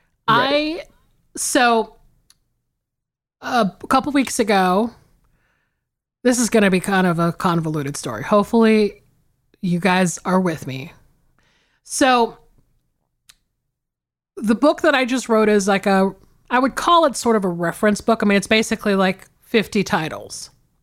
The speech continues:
Speaker 2: of a film, right? Me
Speaker 1: Right.
Speaker 2: and my co-writer. I picked twenty-five, she picked twenty-five.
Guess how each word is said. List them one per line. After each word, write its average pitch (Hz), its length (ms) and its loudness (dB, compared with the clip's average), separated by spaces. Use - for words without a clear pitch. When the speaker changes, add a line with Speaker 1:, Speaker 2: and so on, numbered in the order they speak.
Speaker 2:
of 165 180 -6
a 175 140 -6
film, - 320 -12
right? 165 280 -8
Me 208 120 4
Speaker 1:
Right. 208 140 2
Speaker 2:
and 190 140 2
my 175 100 -2
co-writer. 139 540 -12
I 214 80 -2
picked 269 220 -2
twenty-five, 240 420 2
she - 120 -4
picked - 200 -4
twenty-five. - 400 -6